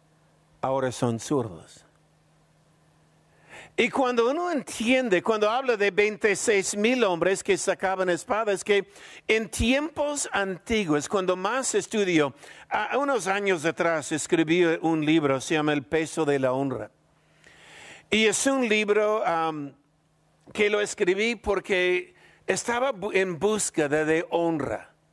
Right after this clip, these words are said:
Ha-, había pasado una experiencia dentro de un ministerio grande. En esta experiencia, solo cuando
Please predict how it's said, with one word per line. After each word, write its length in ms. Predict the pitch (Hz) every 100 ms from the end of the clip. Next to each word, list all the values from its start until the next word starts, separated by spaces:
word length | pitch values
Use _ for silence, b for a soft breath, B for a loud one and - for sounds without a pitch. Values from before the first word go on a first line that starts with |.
| _ b b b b b b b
Ha-, 460 | 180 185 185 190
había 340 | 180 208 214 -
pasado 420 | 185 - 196 185
una 120 | 180
experiencia 960 | 170 - 180 170 170 180 185 - 170 151
dentro 420 | 156 165 170 160
de 380 | 156 151 143 123 B B -
un 220 | 185 185
ministerio 680 | 175 165 - 170 165 160
grande. 560 | 147 156 165 170 156 147
En 120 | 147
esta 260 | 165 147 190
experiencia, 1120 | 175 - 170 156 165 175 170 - 156 139 - B B B
solo 580 | - 240 220 233 240 226
cuando 720 | 196 190 185 180 175 165